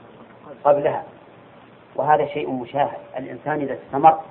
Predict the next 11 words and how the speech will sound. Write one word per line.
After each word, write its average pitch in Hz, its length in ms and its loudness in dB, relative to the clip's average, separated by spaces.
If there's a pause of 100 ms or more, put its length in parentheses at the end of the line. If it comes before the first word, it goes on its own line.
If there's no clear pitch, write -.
(1300)
على 117 200 -2
أنه 123 380 -4
مطيع 143 200 -2
لله 117 460 2 (1500)
فهو 185 160 0
يبقى 196 380 6
قلبه 165 440 4 (320)
على 180 160 6
ما 165 100 2
هو 131 140 -4
عليه، 139 300 0